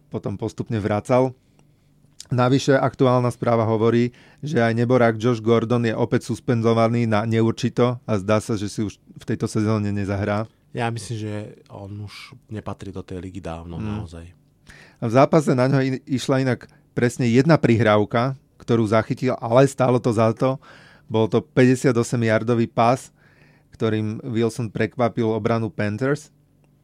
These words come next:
Speaker 1: No, ehm, Russell Wilson odohral opäť svoj lepší zápas, keď skompletoval dvadsať z dvadsiatich šiestich prihrávok a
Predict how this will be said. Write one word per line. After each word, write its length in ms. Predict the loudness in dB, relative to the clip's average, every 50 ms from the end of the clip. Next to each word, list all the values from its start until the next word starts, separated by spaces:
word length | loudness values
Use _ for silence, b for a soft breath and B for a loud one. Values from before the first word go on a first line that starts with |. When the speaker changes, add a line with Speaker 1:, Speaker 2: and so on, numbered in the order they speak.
| _ _ _ _ _ _ _ _ _ _ _
Speaker 1:
No, 420 | -6 -4 -4 -2 -2 -2 -2 -4 b b b b b b b b
ehm, 560 | -4 -2 -2 0 0 0 0 -2 -4 -6 -10 -14 _ _ _ _ _ _ _ _ _ _ _ _ _ _ _ _ _ _ _ _ -10 -6
Russell 480 | 0 4 4 4 4 4 2 2 4
Wilson 320 | 4 2 2 0 0 -2 0
odohral 640 | 2 2 4 4 6 6 6 6 6 4 2 -2 _ _
opäť 380 | -4 -4 0 4 4 4 4 2
svoj 320 | 0 0 2 2 2 2 0 0 0 2
lepší 400 | 2 2 0 0 -2 0 2 4
zápas, 640 | 4 4 4 4 6 6 6 6 4 0 -4 -14 _ _ _ _ _ _ _ _
keď 240 | _ -10 -10 -10 -6
skompletoval 600 | -6 -6 -4 0 0 0 0 2 2 2 2 2 2
dvadsať 420 | 2 0 0 0 2 0 -4 -4
z 80 | -4 -2
dvadsiatich 480 | 0 0 0 0 -2 -4 -4 -6 -6
šiestich 360 | -4 -4 -4 -4 -6 -8 -8 -6
prihrávok 560 | -4 -2 -2 0 2 2 2 2 2 0 0 0 -2
a 80 | -2